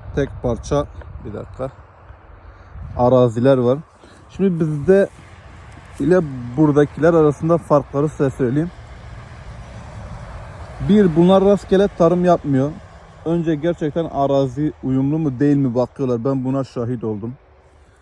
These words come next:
Bak, buğday ektikleri bir arazi mesela. Toprak böyle. Kara toprak. Bu bir. İki, buradakilerin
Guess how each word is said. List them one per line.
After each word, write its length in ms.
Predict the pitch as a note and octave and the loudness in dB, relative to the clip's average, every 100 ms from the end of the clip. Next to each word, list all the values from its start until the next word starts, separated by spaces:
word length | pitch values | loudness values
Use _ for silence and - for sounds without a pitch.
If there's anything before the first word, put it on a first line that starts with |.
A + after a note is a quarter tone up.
| _ _ _ | _ _ _
Bak, 100 | B2 - | -20 -16
buğday 440 | A2+ B2+ B2 C#3+ | -10 -8 -4 -4
ektikleri 580 | B2 - C3 - B2 A#2 | -4 -10 -16 -10 -6 -6
bir 80 | A#2+ | -4
arazi 360 | A2 A2 G#2 A2+ | -6 -6 -8 -10
mesela. 440 | A2 - A2+ D3 D3+ - - - - - - - - - - - - | -10 -12 -12 -12 -14 -20 -20 -20 -20 -20 -20 -20 -20 -20 -20 -20 -16
Toprak 320 | B2 - C3 B2 B2 | -14 -10 -8 -8 -6
böyle. 200 | A2+ G#2 - - - - - - - - - - - - - - | -4 -6 -12 -20 -20 -18 -18 -20 -20 -20 -20 -20 -18 -16 -16 -2
Kara 200 | C#3+ C#3 | 2 4
toprak. 400 | - A2+ - A2+ - - - - - | 2 -4 -4 -6 -8 -18 -20 -18 -8
Bu 240 | C3+ B2 | -2 -2
bir. 160 | A#2+ B2+ - - - | 0 -2 -4 -20 -6
İki, 400 | E3+ - G3 G3 - - - - - - - - - - | -6 0 0 0 -6 -20 -20 -20 -20 -20 -20 -20 -20 -6
buradakilerin 800 | C#3 F3+ F#3 E3+ - E3 F3 | 0 2 2 0 0 0 0